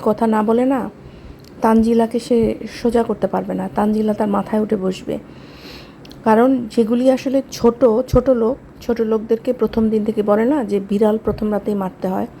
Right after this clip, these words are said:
তো এই ছোট লোকদেরকে প্রথম থেকেই কিন্তু পায়ের নিচে রাখতে হয়, আর নাহলে কিন্তু তানজিলাকে ওরা কিছু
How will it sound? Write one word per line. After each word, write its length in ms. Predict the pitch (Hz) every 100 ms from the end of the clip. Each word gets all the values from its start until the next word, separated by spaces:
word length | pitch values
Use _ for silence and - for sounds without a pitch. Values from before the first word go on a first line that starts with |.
| - - - - -
তো 60 | 226 -
এই 180 | 240 277
ছোট 200 | - 240
লোকদেরকে 560 | 240 233 233 233 254 262 277
প্রথম 260 | 214 208 226
থেকেই 320 | 220 233 233 240
কিন্তু 320 | 247 233 254 320 - - - - - -
পায়ের 200 | 220 226
নিচে 220 | 233 233
রাখতে 280 | 190 - -
হয়, 180 | 190 - - - - - - - - - - - -
আর 100 | 220
নাহলে 220 | 233 262
কিন্তু 180 | 254 254
তানজিলাকে 680 | 240 214 214 220 214 220 220 247 240
ওরা 220 | 196 202 202 -
কিছু 200 | 220